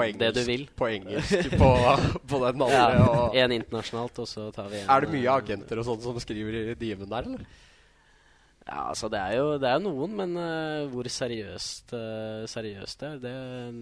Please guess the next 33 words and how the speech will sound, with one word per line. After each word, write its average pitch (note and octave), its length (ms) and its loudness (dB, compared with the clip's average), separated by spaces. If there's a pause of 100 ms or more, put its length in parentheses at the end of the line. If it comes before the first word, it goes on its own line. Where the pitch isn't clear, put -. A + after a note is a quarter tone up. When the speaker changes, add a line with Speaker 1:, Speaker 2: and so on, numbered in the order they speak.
(120)
Speaker 2:
Så A2 60 -12
du B2 60 -8
ble A#2+ 100 -2
Speaker 1:
det G#2+ 80 -2
Speaker 2:
ikke C3 80 2
Speaker 1:
vet - 140 0
Speaker 2:
lok-, - 20 -12
Speaker 1:
jeg G2 80 -10
ikke. G2 140 -12
Speaker 2:
du A#2+ 80 -6
ble A#2+ 120 0
ikke C#3 140 -4
lokka A2 320 -6
til, G#2+ 280 -6
eh, G#2 360 -4
Bologna G2+ 520 -4
på, A2+ 200 -8 (240)
fra, A2 80 -2
Speaker 1:
Nei, C3 200 10
de, C3 200 0 (160)
Speaker 2:
eh, B2 380 2
Speaker 1:
eh, - 120 -4
Speaker 2:
<laughs> - 140 -4
fra C3 220 2
Instagram - 480 6
der? D3+ 200 2
Speaker 1:
<laughs> - 60 -4
de B2 60 -4
svarer - 260 -10
jeg - 80 -18
ikke. - 120 -20 (140)
Speaker 2:
Nei, C#3+ 280 -2 (160)
ok. A#2+ 140 -8